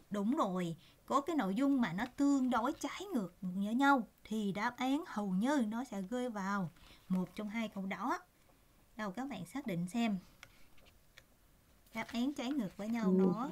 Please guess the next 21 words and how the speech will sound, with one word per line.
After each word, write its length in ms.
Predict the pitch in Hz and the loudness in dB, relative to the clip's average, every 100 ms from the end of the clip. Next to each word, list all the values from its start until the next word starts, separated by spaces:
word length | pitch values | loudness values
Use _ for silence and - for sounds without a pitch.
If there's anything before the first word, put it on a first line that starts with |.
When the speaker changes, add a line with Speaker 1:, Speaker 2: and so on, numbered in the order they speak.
| 240 | -4
Speaker 1:
rơi 180 | 233 220 | -4 -6
vào 220 | 185 165 | -8 -10
hai 160 | - 202 | -12 -12
câu 140 | 190 | -6
nào? 200 | 202 190 - _ _ - - - _ - - _ - _ _ _ _ _ _ _ _ _ - - _ _ - - - | -4 -6 -10 _ _ -20 -20 -20 _ -20 -20 _ -20 _ _ _ _ _ _ _ _ _ -20 -20 _ _ -20 -20 0
Speaker 2:
Câu, 320 | - 190 185 - | 10 12 12 12
câu 120 | 190 | 12
hai 280 | 185 185 175 | 12 12 12
với 100 | 170 | 12
câu 140 | 185 | 12
ba. 280 | 170 170 160 - - - - | 12 12 8 0 -18 -16 -16
Speaker 1:
Câu 80 | 185 - | -16 -12
hai 200 | 220 202 | -6 -6
với 120 | 190 | -6
câu 160 | 196 196 | -10 -6
ba. 240 | 214 226 180 - - - - - _ _ - _ _ _ - _ _ - - - - - - _ - - - - - - - - - - - - - - - - - - | -2 -2 -2 -14 -20 -20 -20 -20 _ _ -20 _ _ _ -20 _ _ -20 -20 -20 -20 -20 -20 _ -20 -20 -20 -20 -20 -20 -20 -20 -20 -20 -20 -20 -20 -20 -20 -20 -20 -8
Câu 80 | 202 | -4
hai 140 | 208 | -4
với 120 | 180 185 | -6 -6
câu 140 | 180 | -4
ba. 200 | 185 180 | -2 -2